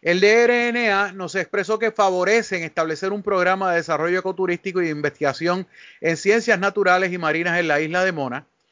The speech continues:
y en particular sostienen que la medida impulsa un desarrollo sostenible de las islas, a la vez que asegura la protección de sus recursos naturales.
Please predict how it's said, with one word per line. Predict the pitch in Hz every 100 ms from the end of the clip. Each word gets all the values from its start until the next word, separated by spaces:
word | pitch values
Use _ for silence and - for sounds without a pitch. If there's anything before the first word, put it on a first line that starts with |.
| _ _ -
y | 196
en | 240
particular | 240 226 233 220 214
sostienen | 202 202 185 196
que | 190 165
la | 156
medida | 151 147 185 220
impulsa | 202 202 196 208
un | 190 170
desarrollo | 185 196 175 175 175
sostenible | 170 - 151 160 220 208
de | 170
las | 190 175 170
islas, | 151 165 160 - _ _ _
a | -
la | 151 156
vez | 196 202
que | 196
asegura | 175 - 175 151 226 247 147 165 _ _ _ _ _ _ - _ _ - - -
la | - 151 170
protección | 208 196 202 190 196
de | 208
sus | 185
recursos | 151 147 139 151 180
naturales. | 170 180 175 151 151 143 101